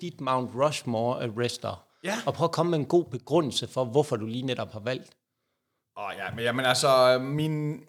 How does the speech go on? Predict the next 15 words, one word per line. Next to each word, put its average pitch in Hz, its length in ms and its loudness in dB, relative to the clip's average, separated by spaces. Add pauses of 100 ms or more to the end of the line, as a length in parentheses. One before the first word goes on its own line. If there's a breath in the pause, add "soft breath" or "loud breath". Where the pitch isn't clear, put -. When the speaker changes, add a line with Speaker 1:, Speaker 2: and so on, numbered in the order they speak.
(220)
Speaker 2:
min 175 140 -6 (160)
yndlingswrestler, 127 1080 0 (840)
ham 139 180 -6
der, 120 180 4
nu 131 180 -4
kan 147 180 -2
jeg 135 80 2
ikke 131 120 -4
lige, 127 480 0
øh, 113 100 -4
rækkefølgen. 127 440 -2
Er 131 180 0
der, 147 80 2
er 180 120 2
der 170 100 2